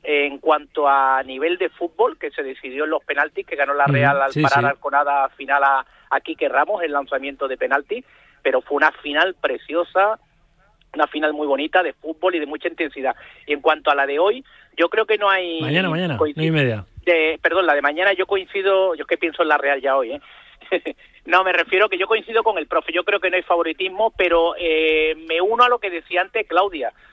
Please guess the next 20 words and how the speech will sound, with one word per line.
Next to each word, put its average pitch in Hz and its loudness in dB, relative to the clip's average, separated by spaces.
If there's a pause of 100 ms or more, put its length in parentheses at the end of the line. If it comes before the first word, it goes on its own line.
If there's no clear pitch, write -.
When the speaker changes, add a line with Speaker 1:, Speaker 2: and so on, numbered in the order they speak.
(120)
Speaker 1:
O - -20
sea, 147 4
el 135 -6
Fútbol 170 0
Club 180 0
Barcelona 175 2 (120)
gana 170 2
el 175 -4
otro 175 -2
día 180 0
porque 165 -2
el 135 -6
Betis 165 -6
en 139 -6
la 135 -2
primera 143 -2
parte 170 0
no 131 -8
se 151 -10
presentó 165 -4